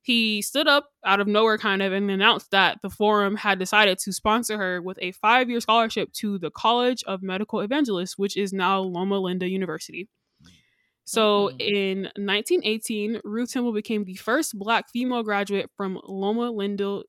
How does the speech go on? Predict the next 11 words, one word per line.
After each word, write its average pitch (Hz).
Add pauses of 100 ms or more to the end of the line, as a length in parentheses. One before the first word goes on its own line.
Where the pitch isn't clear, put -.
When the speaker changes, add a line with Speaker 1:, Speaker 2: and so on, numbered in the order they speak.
Speaker 1:
Linda 196
University. 185 (380)
In 214
that 247
same 269
year, 226 (180)
she -
opened 220
the 190
first 220
health 302